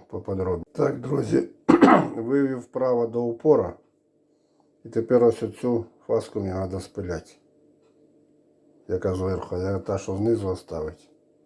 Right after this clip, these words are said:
Так, все, сопротивлення подогнав, от.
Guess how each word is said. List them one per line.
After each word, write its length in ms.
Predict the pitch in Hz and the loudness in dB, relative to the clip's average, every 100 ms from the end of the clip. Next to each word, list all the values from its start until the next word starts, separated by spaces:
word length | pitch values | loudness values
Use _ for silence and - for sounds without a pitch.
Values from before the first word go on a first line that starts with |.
| _ _ _ | _ _ _
Так, 140 | 131 127 | -4 -4
все, 240 | - 143 | 0 -2
сопротивлення 800 | - 127 135 127 135 131 131 127 | 0 -2 -2 -2 -2 0 0 -2
подогнав, 720 | 117 120 123 120 151 151 127 | -2 -4 -2 0 2 2 2
от. 120 | 120 | -4